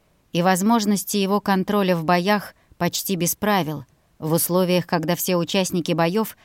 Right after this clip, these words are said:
верят, что так или иначе в скором времени мы все умрём. Я пустил отца обратно за компьютер и стал ждать возвращения брата. Шли часы,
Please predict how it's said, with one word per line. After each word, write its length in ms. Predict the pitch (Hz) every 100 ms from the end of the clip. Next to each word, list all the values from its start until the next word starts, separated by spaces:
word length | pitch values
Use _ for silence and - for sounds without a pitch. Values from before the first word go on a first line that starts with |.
| _ _ _
верят, 360 | 175 226 226 -
что 160 | -
так 260 | 202 220 208
или 180 | 185 180
иначе 340 | 180 208 -
в 60 | -
скором 340 | - 185 170
времени 400 | 160 180 185 185
мы 140 | 175 165
все 280 | - 180 175
умрём. 520 | 180 180 165 139 131 _ _ _ _ _ _ _ _ _ _ _ _ _ -
Я 160 | 160
пустил 400 | 165 170 - 190
отца 320 | 175 165 185 170
обратно 400 | 165 175 170 160
за 120 | 151
компьютер 560 | 160 156 202 214 220 - _ _
и 100 | 175
стал 320 | 185 220 226
ждать 320 | 196 175 208 180
возвращения 760 | 190 175 180 - 190 180 180
брата. 460 | 170 160 147 143 127 _ _ _ _ _ _ _
Шли 300 | - - 196
часы, 520 | 233 247 - 180 160